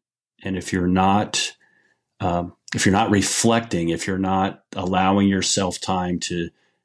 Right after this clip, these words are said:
to take in those moments, you know, once you hit the, once you hit the prize, once you, once you hit the goal,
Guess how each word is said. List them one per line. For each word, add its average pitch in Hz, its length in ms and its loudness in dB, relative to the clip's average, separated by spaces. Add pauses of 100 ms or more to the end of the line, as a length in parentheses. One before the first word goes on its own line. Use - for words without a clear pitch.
(140)
to 92 320 2
take 98 460 0
in 98 680 2 (360)
those 92 340 0
moments, 92 760 2 (1000)
you 113 80 4
know, 101 80 4
once 117 340 2
you 107 80 4
hit 120 260 0
the, 82 140 -6 (340)
once 113 240 2
you 113 60 4
hit 117 220 0
the - 60 -4
prize, 104 600 0
once 101 280 0
you, 98 180 -2
once 110 260 0
you 95 100 0
hit 107 360 -4
the 90 100 -6
goal, 85 760 2